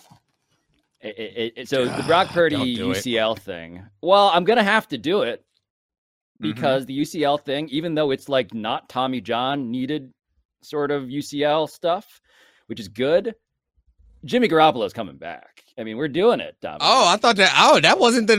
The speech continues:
Speaker 2: that wasn't the thing I was, I was saying not to do. Yeah, don't do
Speaker 1: Oh.
Speaker 2: that, but don't do the guy who Jimmy Garoppolo's job, who tried to take his job.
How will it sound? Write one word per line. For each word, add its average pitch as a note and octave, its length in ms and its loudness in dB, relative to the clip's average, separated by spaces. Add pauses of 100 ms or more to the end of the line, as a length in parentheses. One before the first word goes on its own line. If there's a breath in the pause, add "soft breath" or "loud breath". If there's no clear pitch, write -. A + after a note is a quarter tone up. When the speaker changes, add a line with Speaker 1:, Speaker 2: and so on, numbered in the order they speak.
(120)
Speaker 2:
that G3 160 4
wasn't A#3 220 2
the A3+ 80 2
thing G#3+ 100 2
I G#3 60 4
was, G#3+ 300 -2
I E3 120 -2
was G3 180 -2
saying G#3+ 240 0
not G#3+ 200 0
to G3+ 80 -6
do. G#3+ 360 -4 (280)
Yeah, C3 260 2 (100)
don't D#3+ 220 4
do A#3+ 80 2
Speaker 1:
Oh. A3 40 2
Speaker 2:
that, F3 420 4 (260 soft breath)
but D3+ 300 2 (400)
don't E3+ 320 2
do F#3 340 2
the D#3 160 -2
guy E3+ 300 4
who E3 120 2
Jimmy D#3+ 360 -4
Garoppolo's D#3+ 540 -2
job, D#3+ 400 -2
who C3 60 -10
tried E3+ 240 0
to D#3+ 60 -4
take E3 220 -2
his G3 160 2
job. F#2 240 -4